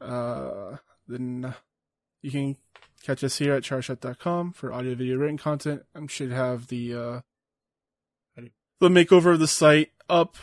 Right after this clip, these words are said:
uh, before this comes out, so that'll be fun. Um, what else do I have? I have my email. You can email me, thomas at charshot dot com, if you want us to review one of your games, uh, or talk about 'em here. Uh, we do the wrestling show.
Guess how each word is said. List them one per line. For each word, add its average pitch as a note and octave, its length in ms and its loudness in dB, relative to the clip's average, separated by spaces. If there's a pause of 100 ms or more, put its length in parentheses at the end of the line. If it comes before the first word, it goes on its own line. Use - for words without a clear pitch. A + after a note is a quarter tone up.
uh, C#3+ 460 6
before C#3 320 -2
this C#3 160 -2
comes C#3+ 220 -2
out, C#3+ 240 4 (380)
so - 120 -14
that'll B2+ 120 -4
be C3 100 -6
fun. C3+ 280 -6 (720)
Um, A#2 640 -8 (1300)
what D3 100 -2
else C#3+ 140 0
do B2 80 -6
I - 20 -6
have? A2+ 120 -8
I B2+ 100 -6
have C#3 240 -4
my C#3 140 -4
email. F3 440 -2
You D3+ 100 -6
can C#3 100 -4
email C#3 220 0
me, C#3+ 160 0
thomas C#3 320 -6
at B2 100 -10
charshot C#3 340 -8
dot - 180 -12
com, F3+ 400 0 (320)
if - 80 -18
you B2+ 100 -8
want C3 120 -8
us C3 80 -12
to C3+ 120 -10
review C3 220 -2
one C3 100 -2
of B2+ 60 -4
your B2+ 120 -4
games, C#3 600 -6 (1120)
uh, A#2+ 460 -8
or G#2+ 120 -12
talk D#3 260 2
about D3+ 240 8
'em D3 100 2
here. D3+ 320 0 (580)
Uh, B2 260 -4
we C3 160 -2
do C#3+ 240 2
the C3 120 -2
wrestling C3+ 420 -2
show. D#3 500 0